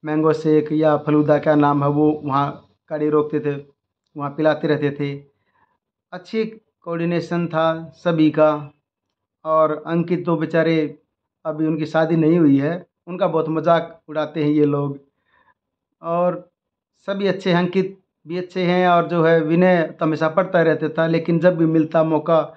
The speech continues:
पॉइंट जरूर मारता था। और नरेश जी तो चुप होने का नाम नहीं लेते, दिल के साफ हैं वैसे नरेश जी, बहुत ही जो है अपने आप को बांका छला माना जाता है, उनका कभी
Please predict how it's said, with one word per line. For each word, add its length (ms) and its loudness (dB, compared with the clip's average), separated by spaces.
पॉइंट 240 -4
जरूर 240 -2
मारता 360 -6
था। 180 -14
और 140 -4
नरेश 320 2
जी 180 -2
तो 120 0
चुप 220 -4
होने 160 2
का 100 2
नाम 240 4
नहीं 120 2
लेते, 300 -4
दिल 180 -12
के 160 -6
साफ 320 -2
हैं 80 -8
वैसे 240 -8
नरेश 300 -2
जी, 180 -10
बहुत 560 -8
ही 220 0
जो 220 -2
है 120 -2
अपने 200 0
आप 140 2
को 120 0
बांका 300 2
छला 260 2
माना 220 2
जाता 280 0
है, 60 2
उनका 200 -4
कभी 260 2